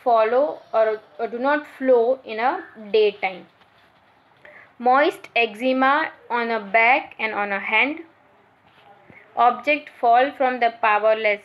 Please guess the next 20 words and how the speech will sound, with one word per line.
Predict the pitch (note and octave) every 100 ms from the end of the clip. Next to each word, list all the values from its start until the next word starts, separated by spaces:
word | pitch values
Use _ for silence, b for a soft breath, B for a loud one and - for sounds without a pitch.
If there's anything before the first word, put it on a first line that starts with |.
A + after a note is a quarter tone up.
| -
hand. | - G#3+ C#4 D4 - _ b b b -
Old | B3 D4+ D#4+ D4
maid | C4+ C4 C4+ B3+
with | A3 G#3+ G#3 -
palpitations, | G3+ G3+ B3 B3 C4 C4 C4 D4 E4 - _
stammering | B3 A#3 A#3 A3+ A3 G#3 -
children. | B3+ C4+ C4+ D4 D4+ D#4+ B B B B B B -
Then | A3+ A3+ A3 A3 A3+
urticaria | B3 B3 D4+ C4 D4 C#4 C#4+ C#4+ C#4
on | B3 A3
excitement. | - - A#3 G#3+ G#3+ C4+ D#4 F4 - - _ _ _ B B B B B _ -
This | A3 A#3+
is | C4
also | C4 B3+
important | C4+ C4 B3+ A3+ A3+ B3+ C4
symptom, | A#3 A3 B3 C4
that | A#3+ A#3 A#3+ - A3
whenever | A3 A#3 B3+ C#4+
patient | C#4+ B3+ B3+ B3+ -
excite | G#3+ - - - B3+ D4 -